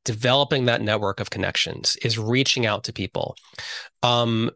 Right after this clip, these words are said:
so one of the biggest tools you have is just email, just emailing other authors who have books that would be sitting next to yours, not pitching them, not selling to them,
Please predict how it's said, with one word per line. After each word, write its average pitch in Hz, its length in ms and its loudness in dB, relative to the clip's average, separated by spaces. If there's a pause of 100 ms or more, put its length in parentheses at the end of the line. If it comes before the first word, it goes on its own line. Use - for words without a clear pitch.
so - 180 2
one 139 140 4
of 156 40 4
the 156 60 2
biggest 175 280 0
tools 170 200 0
you 156 80 -2
have 190 280 -2
is 165 100 -2
just - 300 -6
email, 58 500 -2
just - 300 -6
emailing 147 760 2 (560)
other 170 280 4
authors 131 460 2
who 120 80 -4
have 110 220 -4
books 127 340 0
that 113 140 -2
would 117 100 -4
be 117 120 0
sitting 123 300 -2
next 110 240 -2
to - 80 -8
yours, - 380 -2 (320)
not 233 200 4
pitching 285 400 4
them, 254 280 4
not 247 180 -2
selling 233 440 2
to 196 100 -2
them, 156 340 -2